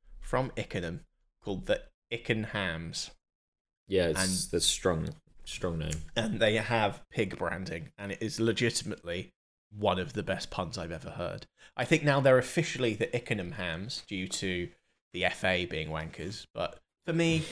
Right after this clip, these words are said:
Speaker 2: <laughs>
Speaker 1: they'll forever be the Ickenhams.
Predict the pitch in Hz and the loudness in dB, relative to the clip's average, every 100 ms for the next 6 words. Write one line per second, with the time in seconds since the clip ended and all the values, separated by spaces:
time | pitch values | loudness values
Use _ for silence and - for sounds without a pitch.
0 | - - 135 135 - 147 135 131 127 123 | -8 -6 -2 -2 2 4 6 4 2 2
1 | 107 98 104 - 98 - 95 92 101 87 | 0 -2 -6 -8 -12 -8 -8 -4 -4 -4
2 | 87 - | -8 -12